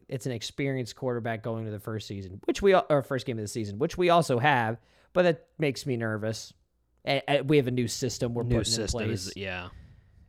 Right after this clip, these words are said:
Speaker 1: So, obviously, we should win this game, but it is n-, by no means do I feel, do I see, like, the seventeen point spread and be like,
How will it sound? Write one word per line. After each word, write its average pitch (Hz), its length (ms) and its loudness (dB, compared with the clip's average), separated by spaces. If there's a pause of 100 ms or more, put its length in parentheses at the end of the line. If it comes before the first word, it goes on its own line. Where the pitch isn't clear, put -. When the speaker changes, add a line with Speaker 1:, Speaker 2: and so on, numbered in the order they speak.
(200)
Speaker 1:
So, 120 540 0 (880)
obviously, 165 500 2
we 139 100 0
should 127 220 -4
win 127 160 2
this 117 240 -2
game, 123 320 -2
but 117 220 -4
it 120 100 -2
is 104 160 -4
n-, 113 240 -6
by 123 200 -2
no 165 260 6
means 139 540 -2
do 123 180 0
I 117 160 -2
feel, 113 400 -4
do 123 180 -6
I 120 80 -2
see, 113 280 -4
like, 110 180 -8
the 110 80 -8
seventeen 113 560 -4
point 113 260 -4
spread 117 360 -4
and 107 100 -6
be 107 120 -4
like, 98 220 -8